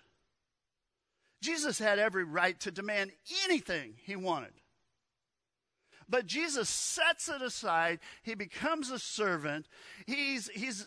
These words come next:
about healing people and helping people and feeding people.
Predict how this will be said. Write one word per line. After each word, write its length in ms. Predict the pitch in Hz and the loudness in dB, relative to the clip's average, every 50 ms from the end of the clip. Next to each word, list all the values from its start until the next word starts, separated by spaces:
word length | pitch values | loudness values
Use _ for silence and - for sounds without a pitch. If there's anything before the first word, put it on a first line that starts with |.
| - - | -10 -10
about 400 | 240 190 185 262 262 254 240 190 | -10 0 4 6 6 6 4 2
healing 640 | - - - 254 277 277 269 247 233 214 190 180 156 | -10 -8 -2 0 2 2 2 2 0 -2 -2 -4 -4
people 460 | - 190 196 180 - - 170 165 170 | -6 -4 -4 -4 -2 -4 -4 -2 0
and 120 | 190 196 | 0 0
helping 560 | 175 160 208 233 233 220 - - 226 208 185 151 | -2 2 4 6 6 6 2 0 -6 -6 -6 -6
people 380 | 156 196 202 - - 180 185 | -6 -6 -8 -6 -4 0 0
and 180 | 180 170 165 147 | 0 0 -2 -8
feeding 560 | - - 240 240 233 240 220 214 202 190 165 | -10 -8 -2 0 2 2 2 0 -2 -2 -4
people. 420 | - 190 208 185 - 190 180 156 | -6 -6 -6 -6 -4 -4 -6 -6